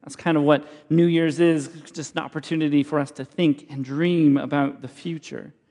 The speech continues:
Obviously, nothing changes about our circumstances from December thirty-first to January first,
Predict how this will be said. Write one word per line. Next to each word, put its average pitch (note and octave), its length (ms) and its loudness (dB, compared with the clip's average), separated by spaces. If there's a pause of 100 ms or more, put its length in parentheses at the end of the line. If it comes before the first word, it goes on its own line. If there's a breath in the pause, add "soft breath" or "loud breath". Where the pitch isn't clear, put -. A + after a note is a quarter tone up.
(840)
Obviously, F3 460 2
nothing D#3+ 520 2
changes D3+ 800 0 (140)
about D3 260 2
our C#3 120 2
circumstances D3 960 0
from C#3 180 4
December D3+ 380 0
thirty-first D3 640 2
to D3 80 -12
January C#3+ 580 2
first, D#3 540 0